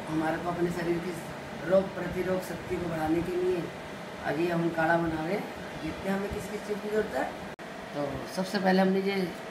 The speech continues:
गिलोय के पत्ते लिए हैं, आठ से दस पत्ते हैं ये,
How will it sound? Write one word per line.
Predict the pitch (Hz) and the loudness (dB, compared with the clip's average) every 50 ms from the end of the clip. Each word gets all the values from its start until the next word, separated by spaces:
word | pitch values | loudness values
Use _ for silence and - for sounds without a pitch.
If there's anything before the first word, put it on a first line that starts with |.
| - - - 131 135 | -10 -8 -8 -4 2
गिलोय | 156 180 175 175 180 190 | 6 8 10 10 8 8
के | 180 175 | 4 0
पत्ते | 185 - - - 202 196 | -2 -2 -2 0 0 2
लिए | 190 185 196 208 | 4 6 6 6
हैं, | - - - - - - - - - - - - - - - - - - - - - - - - - - - - - - - - - - - - - | 4 2 0 -6 -10 -10 -10 -10 -10 -10 -10 -10 -10 -10 -10 -10 -10 -10 -10 -10 -10 -10 -10 -10 -10 -10 -10 -10 -10 -10 -10 -10 -10 -8 -2 4 8
आठ | 151 170 170 170 190 | 10 10 10 8 4
से | 202 | 0
दस | 196 202 180 - - | 2 2 2 2 0
पत्ते | 185 - - - 214 | -2 -2 2 4 6
हैं | 208 226 233 | 8 8 8
ये, | 254 339 392 | 6 4 2